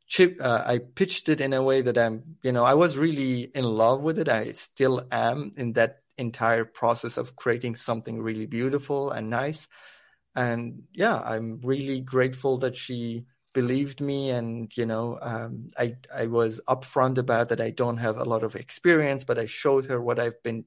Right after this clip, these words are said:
building up to that point. Nothing, like, hundred percent finished, but, like, a few pages that I had, and they were not bad. I'm not really ashamed of, you know, sharing those. I'm not, I know they are not, like, the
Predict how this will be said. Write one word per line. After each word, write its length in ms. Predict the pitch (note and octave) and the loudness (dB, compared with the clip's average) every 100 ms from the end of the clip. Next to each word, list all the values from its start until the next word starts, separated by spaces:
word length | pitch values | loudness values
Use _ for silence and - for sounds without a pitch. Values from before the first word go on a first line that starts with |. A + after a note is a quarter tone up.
| _ - | _ 4
building 560 | C3+ C3+ C3+ C3 B2+ - - _ _ | 6 4 0 -2 -6 -12 -20 _ _
up 160 | - - | -12 -6
to 120 | A#2+ | -2
that 280 | A2 G#2+ - | 0 -2 -2
point. 440 | C3 B2+ C3 B2+ | -2 0 -2 -2
Nothing, 460 | B2+ A#2+ - B2+ A#2 | 0 0 0 -4 0
like, 220 | A2 G#2 _ | -2 -2 _
hundred 360 | - C3 B2 B2 | -6 -2 0 0
percent 400 | B2 A2+ A#2+ A2 | -4 -2 -4 -6
finished, 540 | - D3 E3+ G3+ - - | -2 0 0 -2 -6 -2
but, 160 | A#2 | 0
like, 200 | A2+ A2 | 0 -2
a 40 | - | -6
few 240 | - B2 | -6 -6
pages 460 | - B2+ B2+ D3 D3 | 0 0 2 0 0
that 140 | C#3+ | 0
I 140 | D3 C#3+ | 2 0
had, 380 | D3 D3 D3+ _ - - _ - | -2 -4 -6 _ -20 -20 _ -10
and 160 | B2+ C3 | -2 2
they 80 | |
were 380 | F3 G#3+ - - _ _ _ _ | 4 4 2 -6 _ _ _ _
not 320 | B2+ C3 B2+ | -4 -4 -2
bad. 340 | B2+ - A2 - _ _ _ _ _ - | -2 -2 -6 -18 _ _ _ _ _ -2
I'm 320 | C3 C3 C3+ | 0 2 2
not 320 | C#3+ C3+ B2+ B2 | 4 2 0 -4
really 540 | B2 B2 A#2 A2 A2 | -4 -2 -2 -4 -4
ashamed 500 | - - B2+ A#2 A2+ | -6 -6 -4 -2 -2
of, 200 | A2 - | -2 -4
you 80 | A2+ | -6
know, 120 | A2 | -6
sharing 560 | G#2+ - D3 C3 A2 G#2+ | -6 2 4 6 2 -2
those. 280 | A2 A2 B2 | -6 -2 0
I'm 160 | D3+ | 0
not, 260 | C3+ C3 - - | 0 -6 -8 -4
I 80 | |
know 180 | C#3 A2 | -2 -2
they 140 | A2 A2+ | 0 2
are 120 | A#2+ | 2
not, 280 | D3 D#3 D#3+ | 2 2 2
like, 160 | D#3 | -2
the 160 | D#3 | -4